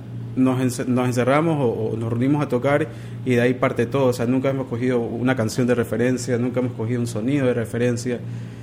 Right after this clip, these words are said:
Eh, hemos cogido como referencia como, eh, nuestra esencia en realidad, porque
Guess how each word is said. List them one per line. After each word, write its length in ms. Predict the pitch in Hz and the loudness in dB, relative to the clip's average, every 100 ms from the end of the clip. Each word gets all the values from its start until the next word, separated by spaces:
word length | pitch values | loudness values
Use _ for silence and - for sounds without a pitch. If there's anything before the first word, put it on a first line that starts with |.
| - - - - | -14 -14 -14 -2
Eh, 300 | 117 110 113 | 0 2 2
hemos 180 | 135 139 | 0 0
cogido 600 | 131 131 143 143 127 - - - | 0 2 2 4 2 -2 -10 -6
como 180 | 123 120 | -2 0
referencia 840 | 117 117 117 143 139 147 135 117 - - | 0 0 0 0 0 2 2 0 -6 -10
como, 340 | - 117 107 107 - - - - - - - - - | -4 -2 0 -4 -6 -8 -10 -12 -12 -12 -12 -12 -2
eh, 560 | 113 110 110 104 104 - - - - - - - - - - - - - - - - - - | 0 0 -2 -2 -6 -8 -14 -16 -14 -12 -12 -12 -12 -10 -10 -10 -12 -12 -10 -12 -12 -10 -4
nuestra 340 | 131 - 110 | -4 -2 -4
esencia 460 | 107 165 143 - 117 | 2 4 4 0 -4
en 80 | 110 | -2
realidad, 340 | 113 117 107 | -2 -2 -4
porque 420 | 113 113 113 110 | -4 -4 -4 -4